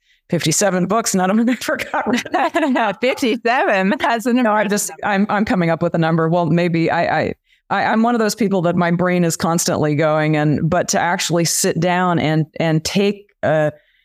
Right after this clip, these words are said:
Speaker 1: this baby from beginning to end and birth it is really an amazing accomplishment.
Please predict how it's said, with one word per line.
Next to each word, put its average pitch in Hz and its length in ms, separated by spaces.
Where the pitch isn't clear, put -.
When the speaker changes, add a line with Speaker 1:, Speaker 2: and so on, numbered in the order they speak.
Speaker 1:
this 180 160
baby 190 500
from 165 280
beginning 165 600
to - 180
end 160 580
and 156 280
birth 185 300
it 147 160
is 151 240
really 165 380
an 151 120
amazing 151 460
accomplishment. 156 800